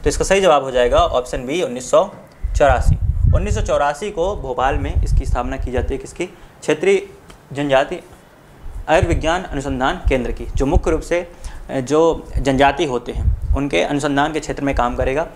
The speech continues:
और जो अभी एक योजना का आपने नाम सुना होगा, देवारण्य योजना, देवारण्य योजना, इसके प्रोत्साहन में, इसके विकास में इस संस्थान का बहुत महत्वपूर्ण योगदान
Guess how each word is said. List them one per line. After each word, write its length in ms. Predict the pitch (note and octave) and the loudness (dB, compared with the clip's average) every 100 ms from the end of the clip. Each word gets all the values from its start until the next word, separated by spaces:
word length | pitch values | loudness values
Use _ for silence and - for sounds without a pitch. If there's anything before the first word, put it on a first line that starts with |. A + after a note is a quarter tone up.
| - - | -18 -2
और 100 | D#3 | 0
जो 100 | E3 | 2
अभी 160 | G3+ G3+ | 2 2
एक 260 | G#3 G#3 - | 0 0 -2
योजना 360 | C#3 D3+ F#3 | 0 2 0
का 140 | G3 F3 | 2 0
आपने 220 | E3+ E3+ | 0 -2
नाम 140 | D#3 | -4
सुना 200 | D#3+ C#3+ | -4 -4
होगा, 220 | B2+ C3 | -2 0
देवारण्य 580 | D3+ C3 C3+ D3+ C#3+ C3 | 0 0 4 4 4 -4
योजना, 320 | A#2 A#2+ B2 - - - - - - - - - - - - - - - - | -8 -10 -12 -14 -20 -20 -20 -20 -20 -20 -20 -20 -20 -20 -20 -20 -20 -20 -10
देवारण्य 1000 | B2+ B2 D3+ F3+ - - - B2+ C#3+ D3+ | -2 2 2 0 -10 -20 -4 0 2 0
योजना, 400 | B2 A#2+ B2 D#3+ - - - - - - - - - | -4 -4 -4 -6 -10 -20 -20 -20 -20 -20 -20 -20 -10
इसके 240 | D#3 - G#3+ | -8 0 0
प्रोत्साहन 500 | G3 F3 - D3+ E3 | 2 -2 0 0 0
में, 140 | C#3 | -2
इसके 200 | C3+ - | -4 -4
विकास 380 | D3 C#3+ D3+ D#3+ | 0 2 2 0
में 240 | C3+ F3+ - - - - | -4 -6 -8 -20 -16 -2
इस 160 | G3+ - | 0 2
संस्थान 380 | F3 E3 D#3 D3+ | 0 0 -2 2
का 100 | F3 | 0
बहुत 240 | C3+ C#3+ | 2 -2
महत्वपूर्ण 400 | B2+ B2+ B2+ F3+ | -2 -8 -6 -4
योगदान 520 | C#3 B2 A#2 C3 F#3 | -2 -2 2 2 2